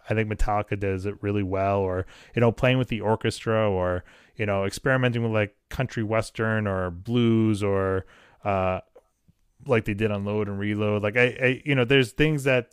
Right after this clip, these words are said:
they are willing to try, for better or for worse, that I don't think other metal bands would,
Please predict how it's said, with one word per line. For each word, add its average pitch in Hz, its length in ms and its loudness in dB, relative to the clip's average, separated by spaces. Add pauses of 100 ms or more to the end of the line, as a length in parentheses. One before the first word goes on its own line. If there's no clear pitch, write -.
(280)
they 131 220 6
are 135 120 6
willing 123 300 4
to 110 100 -2
try, 104 440 0
for - 200 -2
better 160 320 4
or 151 60 4
for 131 160 -2
worse, 98 340 0
that 101 300 -2
I 101 100 -2
don't 101 300 -2
think 98 300 -6 (460)
other 98 220 2
metal 92 200 0
bands 90 420 -4
would, 90 280 -4